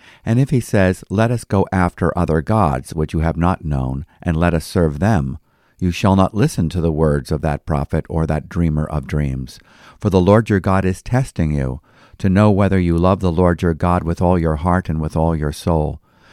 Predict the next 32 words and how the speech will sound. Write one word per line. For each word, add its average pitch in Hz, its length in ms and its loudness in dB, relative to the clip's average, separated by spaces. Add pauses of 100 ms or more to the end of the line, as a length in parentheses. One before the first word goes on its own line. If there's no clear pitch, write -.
(180)
You 98 140 2
shall 98 200 2
walk 120 300 2
after 110 300 0
the 92 100 2
Lord 95 320 2
your 90 140 2
God 90 260 0
and 85 180 0
fear 110 360 0
him, 71 320 -2 (180)
and 92 160 -2
keep 127 220 0
his 117 160 0
commandments, 107 800 0
and 95 100 0
obey 101 320 2
his 95 200 -2
voice, 85 500 -2 (360)
and 90 120 0
you 98 80 2
shall 101 240 0
serve 127 340 2
him 127 340 0
and 82 160 -2
hold 113 340 -2
fast 104 560 -4
to 101 180 0
him. 71 300 -6 (720)
But 90 200 -2
that 101 260 -2
prophet 104 500 -2